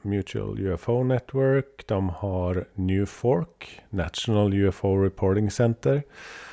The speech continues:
Och de har lite andra. Och de har satt ihop, eh, siffrorna för, eh, tjugohundratjugoett.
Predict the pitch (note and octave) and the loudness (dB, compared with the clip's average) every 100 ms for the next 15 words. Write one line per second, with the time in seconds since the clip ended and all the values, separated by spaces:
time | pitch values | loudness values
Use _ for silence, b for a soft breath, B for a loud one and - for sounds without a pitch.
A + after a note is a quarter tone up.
0 | B - A2 A2 G2+ G2+ G2 F#2+ F#2+ G2 | B -2 2 4 4 4 4 2 4 2
1 | F2 E2+ G#2 A2+ F#2+ - A2+ A2+ A2 A2 | 2 0 0 -2 -2 0 4 4 2 0
2 | A#2+ A2 A2+ - - B2+ A2+ A2 A2 A2 | 2 2 2 -2 -4 0 4 4 4 2
3 | A2+ G2+ - A2+ B2 B2+ - _ _ - | 0 -2 -2 0 2 2 -2 _ _ -20
4 | - - G#2 G2+ F#2+ F#2+ F#2 F#2+ F#2 F#2 | -14 -2 0 0 0 -2 -2 -2 0 -2
5 | F2+ G#2+ F#2+ - - G#2 B2 - _ - | -2 -2 -2 -6 -8 -2 -2 -4 _ -18
6 | - | -18